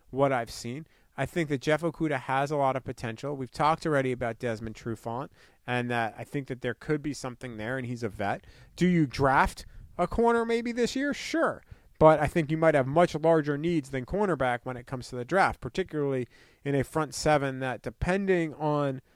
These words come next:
who is the head coach and who is the general manager, might need to be completely rebuilt. A receiver core that right now, considering they haven't given Kenny Golladay an extension, is completely barren other than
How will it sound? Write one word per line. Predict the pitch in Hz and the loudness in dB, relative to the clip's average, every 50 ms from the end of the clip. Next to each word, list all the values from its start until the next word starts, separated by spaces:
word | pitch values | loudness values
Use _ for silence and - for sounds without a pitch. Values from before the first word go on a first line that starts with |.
| - - _ _ _ - | -20 -20 _ _ _ -4
who | - 180 185 196 | 4 6 8 8
is | 180 160 160 | 8 6 6
the | 165 147 | 0 0
head | 151 156 147 143 | 0 0 -2 -2
coach | - - 196 196 196 180 151 - - 180 | -2 2 4 4 6 4 2 0 -4 -6
and | 151 151 | -2 2
who | 165 165 | 2 2
is | 147 - | 2 0
the | 147 135 | -6 -4
general | 147 143 135 139 131 127 | -2 -2 -2 0 -2 -2
manager, | 156 190 208 185 151 143 143 | 0 -2 -2 -2 -2 -4 -4
might | 139 139 143 160 | -6 -6 -8 -8
need | 165 147 | -8 -10
to | 143 139 | -8 -6
be | 143 135 | -8 -6
completely | - - 127 - - 143 143 - 139 131 | -6 -8 -12 -8 -6 -8 -6 -6 -6 -6
rebuilt. | 123 123 120 120 - 180 156 120 - - | -6 -6 -6 -2 0 0 0 0 -2 -4
A | - 135 | -4 -4
receiver | 131 131 - - - 220 202 180 160 | -2 -4 -4 -4 -6 -6 -4 -4 -6
core | - - 156 147 135 | -4 -2 -2 -2 -2
that | 131 - | -2 -2
right | 135 143 143 139 127 | -2 -2 -2 -2 -2
now, | 139 143 139 131 127 - _ _ _ _ _ _ _ _ _ | -4 -4 -4 -4 -6 -8 _ _ _ _ _ _ _ _ _
considering | - 143 127 - 180 170 160 151 | -8 -6 -2 0 0 2 2 0
they | 139 131 | 0 -2
haven't | 143 147 143 143 135 | -2 -2 -2 -2 -4
given | - 151 147 143 | -4 -4 -4 -4
Kenny | 131 - 151 139 139 135 | -4 -4 -4 -4 -2 -2
Golladay | 143 139 143 143 143 139 135 131 | 0 2 2 2 0 0 -4 -6
an | 127 | -10
extension, | 123 - - - - 170 175 - - 139 135 | -12 -14 -10 -4 -2 -2 -2 -2 -6 -10 -10
is | 131 - | -10 -8
completely | - 131 - - - 165 151 147 139 | -8 -8 -6 -2 -2 -2 -2 -2 -4
barren | 117 107 - 143 160 175 185 160 135 127 113 - | -4 0 2 4 4 4 4 2 -2 -4 -6 -2
other | - 147 151 151 160 151 139 | 0 0 2 4 2 2 2
than | 139 139 135 127 120 | 2 0 -2 -4 -6